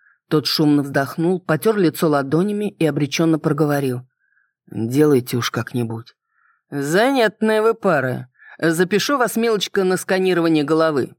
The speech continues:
на всякий случай». «Отлично. Не хватало мне ещё в медкарте записи, что я сумасшедшая».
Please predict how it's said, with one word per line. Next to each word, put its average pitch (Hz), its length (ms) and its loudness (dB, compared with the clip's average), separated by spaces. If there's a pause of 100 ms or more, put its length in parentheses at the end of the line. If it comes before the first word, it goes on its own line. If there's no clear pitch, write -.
(140)
на 226 180 2
всякий 165 300 0
случай». - 520 -4 (600)
«Отлично. - 760 -8
Не 165 80 -2
хватало 160 400 0
мне 165 180 4
ещё 160 220 0
в - 20 -2
медкарте 160 520 0
записи, 170 500 -2
что 180 180 -4
я 170 140 2
сумасшедшая». 180 880 -4